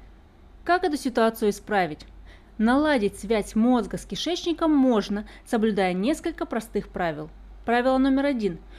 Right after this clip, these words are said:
Употреблять в пищу больше овощей. Правило номер два. Включать в рацион ферментативные продукты.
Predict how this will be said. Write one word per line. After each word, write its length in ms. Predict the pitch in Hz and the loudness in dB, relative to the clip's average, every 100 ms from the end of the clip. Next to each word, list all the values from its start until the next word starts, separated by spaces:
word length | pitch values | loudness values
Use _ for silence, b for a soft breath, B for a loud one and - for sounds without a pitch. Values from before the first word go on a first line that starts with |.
| B - | B -6
Употреблять 540 | - 311 277 226 208 | -4 -2 0 2 0
в 40 | |
пищу 440 | - 285 311 - 330 - | -2 -2 -2 -4 -6 -4
больше 320 | 208 208 196 | 2 2 2
овощей. 560 | 190 180 170 - 175 151 - - - - - - | -2 -2 -4 -6 -8 -10 -18 -20 -20 -20 -20 -12
Правило 340 | - 196 185 190 | -2 0 0 0
номер 300 | 202 208 233 | 0 0 0
два. 360 | 254 285 180 - - - | 0 0 0 -6 -20 -8
Включать 440 | 214 190 196 180 | -4 -2 -4 -4
в 20 | |
рацион 480 | 175 - - 190 269 277 B | -8 -8 -4 -2 -2 -4 B
ферментативные 880 | - 294 277 247 202 - 196 233 254 | -2 4 6 4 2 -4 -2 0 0
продукты. 600 | 240 190 165 147 - 170 | 0 -2 -2 -8 -12 -16